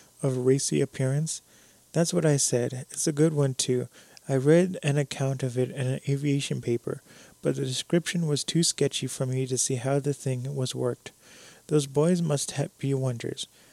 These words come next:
"I'm afraid they are. That's why they've got to be careful of them. But I've got a plan to fix them, the whole lot of them." "What is it?"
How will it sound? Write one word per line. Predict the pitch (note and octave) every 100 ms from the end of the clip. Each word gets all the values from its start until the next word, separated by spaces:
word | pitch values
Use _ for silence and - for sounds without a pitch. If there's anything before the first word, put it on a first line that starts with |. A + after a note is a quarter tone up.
| - - C3+
"I'm |
afraid | C#3 - E3 F#3
they | F#3+ D3+
are. | B2 A#2 A#2+ C3+ -
That's | C#3 -
why | D3+ D3+
they've | D3+ C3+
got | C#3+ C#3+
to | -
be | C#3 C#3
careful | - C3 B2 - - -
of | B2+
them. | - B2 B2 - - - _
But | - C3+
I've | C#3 D3+ C#3 - -
got | D#3+
a | F3
plan | - D3+ D3
to | D3
fix | - C3 -
them, | B2 A#2 -
the | C3
whole | A#2+ D3 E3+
lot | C#3 A#2+
of | A#2+ A#2
them." | B2+ B2 - _ - - - _ -
"What | F3
is | E3+ C#3
it?" | -